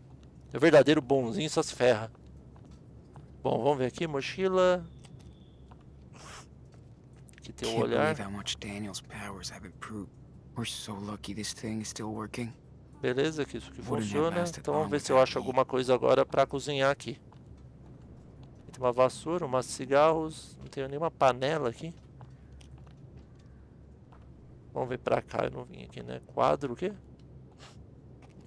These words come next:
Speaker 1: Quebrado. E essa porta aqui?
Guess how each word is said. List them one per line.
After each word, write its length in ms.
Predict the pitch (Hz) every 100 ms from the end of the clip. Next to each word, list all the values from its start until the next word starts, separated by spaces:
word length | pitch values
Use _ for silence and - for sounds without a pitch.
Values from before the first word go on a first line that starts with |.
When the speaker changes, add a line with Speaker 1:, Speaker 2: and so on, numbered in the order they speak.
| - -
Speaker 1:
Quebrado. 760 | 123 - 123 147 156 180 180 165 - - -
E 60 | -
essa 180 | 131 139
porta 400 | - 120 - -
aqui? 220 | -